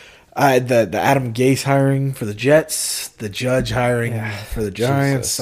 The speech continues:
Speaker 1: I'm like
Speaker 2: I don't think Judge was that bad of a hire.
Speaker 1: He hasn't been, I, like, I remember, remember early on, I don't even know if the season had started yet.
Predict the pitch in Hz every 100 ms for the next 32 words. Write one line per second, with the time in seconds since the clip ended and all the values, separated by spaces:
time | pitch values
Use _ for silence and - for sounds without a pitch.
0 | 113 101 95 92 - - - _ _ _
1 | _ _ _ _ _ _ _ - 262 285
2 | 214 143 135 127 123 110 - 107 113 135
3 | 131 135 135 139 - 139 143 262 269 277
4 | 269 220 214 180 - 160 175 165 147 -
5 | - 190 233 214 131 170 208 185 143 -
6 | 139 180 147 123 143 127 107 87 98 -
7 | 131 151 139 127 127 113 - - 127 113
8 | 92 - 113 92 85 73 -